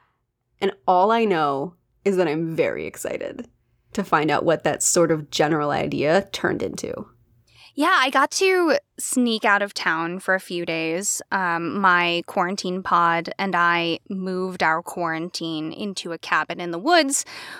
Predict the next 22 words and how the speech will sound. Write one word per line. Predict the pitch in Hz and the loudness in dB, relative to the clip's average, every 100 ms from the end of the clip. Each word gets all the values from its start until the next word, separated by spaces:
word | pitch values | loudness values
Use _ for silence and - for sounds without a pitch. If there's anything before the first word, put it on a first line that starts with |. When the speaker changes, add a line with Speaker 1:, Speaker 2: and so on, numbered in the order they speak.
| - - - _ _ - | -20 -20 -20 _ _ -6
Speaker 2:
All | 254 269 | -4 0
we | 381 | 2
did | 226 269 269 | 2 0 2
was | 247 240 | 0 0
stay | - 220 226 | 0 0 0
in | 240 | 0
that | 202 202 | 0 -2
one | 202 190 226 | -4 -4 -4
cabin, | 220 196 226 254 | -2 0 2 0
but | 240 220 | 0 -2
being | 226 196 254 302 | -2 0 2 4
in | 269 | 2
a | |
different | 202 220 208 - | 2 -2 -2 -6
four | - 190 180 | -4 -2 0
walls | 170 170 190 | 2 0 -2
was | 190 | -6
amazing, | 190 175 156 165 160 160 196 | -4 -4 -4 -4 -2 -2 -2
and | 180 | -2
getting | 175 175 190 | -2 -4 -4
to | 185 | -6
look | 175 175 | -6 -6